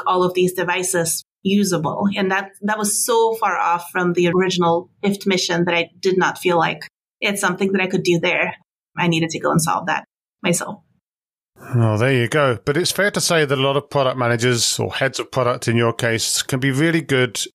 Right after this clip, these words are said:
Speaker 2: executors. Like, even as they rise up the ranks and take over teams, they maybe suffer a little bit from that execution bias. Like, they're all about building and doing that next thing, but they're maybe not seen as the senior partners at the big table. And that's a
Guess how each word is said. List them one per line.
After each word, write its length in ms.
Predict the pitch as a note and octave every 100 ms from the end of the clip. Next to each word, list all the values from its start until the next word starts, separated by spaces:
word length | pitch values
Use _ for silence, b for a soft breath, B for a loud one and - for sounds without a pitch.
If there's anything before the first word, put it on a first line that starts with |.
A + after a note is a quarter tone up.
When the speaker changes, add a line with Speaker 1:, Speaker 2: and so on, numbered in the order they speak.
| D#3
Speaker 2:
executors. 960 | D3 - - A#2+ - A2+ G#2 - - _ _
Like, 180 | B2+ B2+
even 140 | D3+
as 120 | D#3+ -
they 120 | C#3+
rise 280 | C#3 C3+ C3
up 120 | D3
the 100 | C#3
ranks 360 | A#2+ B2 B2+
and 100 | B2
take 280 | A#2 C3 B2
over 160 | B2 A#2
teams, 420 | - A#2 A#2 A2
they 280 | A#2+ A#2 A2 _ _ -
maybe 220 | E3+ D#3
suffer 320 | - D#3+ -
a 20 |
little 160 | D3 C#3
bit 160 | C3+
from 80 | C3
that 140 | C3 C3+
execution 540 | - B2+ C3+ B2 A#2+
bias. 500 | A#2+ A2 G#2+ - -
Like, 200 | A#2 B2 - _ _ -
they're 280 | B2 A#2 A2+ _ _ -
all 160 | D#3+ D3
about 480 | C3+ C3 C3+ _
building 460 | D3 D3 C#3 C#3 C#3
and 260 | A#2 A2+ - _ _ _ _ _ -
doing 180 | D3+ C#3
that 160 | C3
next 280 | C3+ C#3+ -
thing, 240 | C#3 B2 B2
but 140 | C#3
they're 120 | C#3
maybe 240 | C#3 C#3+ C#3+
not 220 | C#3 B2
seen 240 | C#3 B2+
as 140 | B2 A2
the 60 |
senior 360 | A2 C#3 B2 A#2
partners 420 | C3 A#2 A#2 A2+
at 100 | A#2+
the 60 | A#2
big 220 | A#2 G#2
table. 320 | A#2+ A#2 G#2+
And 80 | C#3
that's 160 | E3+
a 200 | D3+ C3